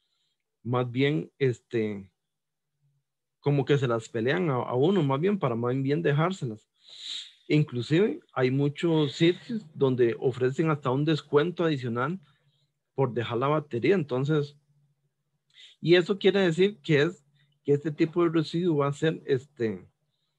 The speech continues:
gestionado adecuadamente porque van a recuperar, este, muchos de esos componentes con los que están hechos para fabricar nuevas baterías. Y para evitar, digamos, el uso excesivo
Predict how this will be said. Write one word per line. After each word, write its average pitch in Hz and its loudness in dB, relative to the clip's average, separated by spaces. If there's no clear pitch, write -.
gestionado 147 0
adecuadamente 156 2
porque 151 -4
van 117 -2
a 147 0
recuperar, 143 -4
este, 117 -12
muchos 147 2
de 151 4
esos 151 0
componentes 131 -4
con 147 -4
los 127 -4
que 107 -14
están 123 -4
hechos 160 -4
para 135 0
fabricar 120 -2
nuevas 127 0
baterías. 135 -2
Y 220 4
para 208 2
evitar, 190 0
digamos, 196 2
el 143 2
uso 170 2
excesivo 156 0